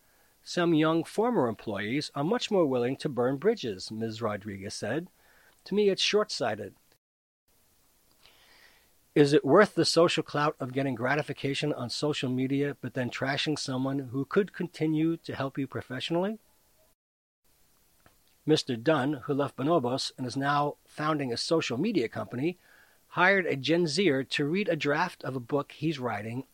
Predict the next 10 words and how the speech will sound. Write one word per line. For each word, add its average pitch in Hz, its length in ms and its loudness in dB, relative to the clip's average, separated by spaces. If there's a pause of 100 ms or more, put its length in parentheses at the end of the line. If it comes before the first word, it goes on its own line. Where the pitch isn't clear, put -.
and 156 140 2
notify 185 460 0
him 135 260 -6 (240)
of 131 140 -6 (100)
any 226 200 -2
potentially 175 760 -4
insensitive 165 800 -4
or 131 160 0
inflammatory 147 720 -6
language. 165 560 -4